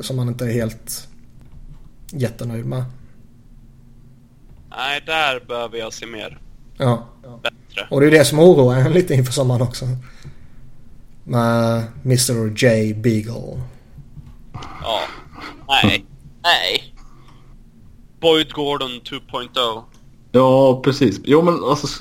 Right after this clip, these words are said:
Speaker 3: skulle han signa honom till ett Boyd Gordon-kontrakt så skulle jag väl typ vara okej med det också.
Speaker 1: Ja, men ett år på en miljon, det är ju en
Speaker 3: Ja.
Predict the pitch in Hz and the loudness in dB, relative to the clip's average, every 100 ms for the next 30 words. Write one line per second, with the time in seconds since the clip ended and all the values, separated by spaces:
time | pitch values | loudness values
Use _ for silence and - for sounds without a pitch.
0 | 165 - 160 147 147 147 143 143 170 156 | -10 0 4 6 4 4 2 2 0 0
1 | 127 127 117 117 123 123 127 123 120 120 | 0 0 -4 -2 0 2 2 4 2 0
2 | 131 131 147 - 104 - 107 104 104 104 | -4 -2 -2 -2 -8 -2 0 0 -2 -4
3 | 98 98 98 104 101 101 98 120 - - | -2 -2 0 0 0 0 2 2 0 -10
4 | - - - - 127 156 175 175 170 131 | -12 -16 -20 -8 -4 2 2 2 2 4
5 | 127 127 139 123 120 120 110 120 127 123 | 4 2 2 2 2 0 0 2 4 6
6 | 123 120 120 120 131 131 135 98 | 6 4 2 0 -4 -4 0 0